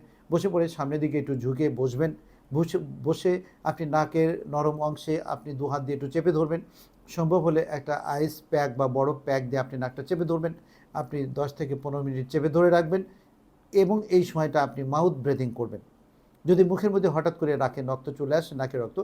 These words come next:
তাহলে আপনি একটু মুখটা কুলি করে ফেলে দেবেন, অর্থাৎ কখনোই আপনি ব্লাডটা স্বলো করবেন না। এই অবস্থায় চলাকালীন সময়ের মধ্যে বেশিরভাগ ক্ষেত্রে নাকের রক্তটা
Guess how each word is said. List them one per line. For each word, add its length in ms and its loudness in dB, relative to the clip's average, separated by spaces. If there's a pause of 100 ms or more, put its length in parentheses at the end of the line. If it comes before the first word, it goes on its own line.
(280)
তাহলে 180 2
আপনি 220 -2
একটু 240 -6 (300)
মুখটা 260 -8
কুলি 220 0
করে 180 4
ফেলে 240 -4
দেবেন, 200 -10
অর্থাৎ 300 -6
কখনোই 340 -4
আপনি 300 -6 (260)
ব্লাডটা 260 -2
স্বলো 320 0
করবেন 320 -8
না। 160 -18 (880)
এই 160 4
অবস্থায় 380 2
চলাকালীন 520 2
সময়ের 280 -4
মধ্যে 320 -2 (320)
বেশিরভাগ 360 0
ক্ষেত্রে 240 -4
নাকের 280 -6
রক্তটা 380 -6